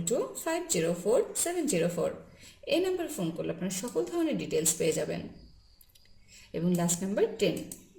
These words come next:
ডক্টর নিশীথ কুমার মজুমদার, এমবিবিএস, এফসিপিএস মেডিসিন, এমডি কার্ডিওলজি, সহযোগী অধ্যাপক কার্ডিওলজি বিভাগ, রাজশাহী মেডিকেল কলেজ হাসপাতাল। ইনি রোগী দেখেন দ্য অ্যাপোলো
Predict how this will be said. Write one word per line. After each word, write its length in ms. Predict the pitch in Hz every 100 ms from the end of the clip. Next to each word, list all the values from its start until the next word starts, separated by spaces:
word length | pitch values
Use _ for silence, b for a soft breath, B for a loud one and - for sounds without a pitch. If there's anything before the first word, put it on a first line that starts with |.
| 185
ডক্টর 260 | 175 226 381 - B B B B B -
নিশীথ 380 | 254 294 392 403 403
কুমার 240 | 170 165 160
মজুমদার, 420 | 160 160 160 165 - - -
এমবিবিএস, 540 | 185 175 170 180 320 415 - -
এফসিপিএস 560 | - 254 - 170 170 170 165
মেডিসিন, 400 | 156 165 247 392 349 180
এমডি 200 | 170 170
কার্ডিওলজি, 540 | 160 156 156 160 202 415 - -
সহযোগী 420 | 285 302 311 285
অধ্যাপক 440 | 226 - 220 226 -
কার্ডিওলজি 440 | 156 170 165 170
বিভাগ, 280 | 160 160 - - 160
রাজশাহী 320 | 170 - 170 160
মেডিকেল 280 | 165 165 147
কলেজ 200 | 170 330 508
হাসপাতাল। 500 | 214 175 180 - - - - - B B B B B B B B -
ইনি 180 | 392 349
রোগী 160 | 185 165
দেখেন 300 | 175 294 392 226
দ্য 80 | 214 -
অ্যাপোলো 280 | 233 269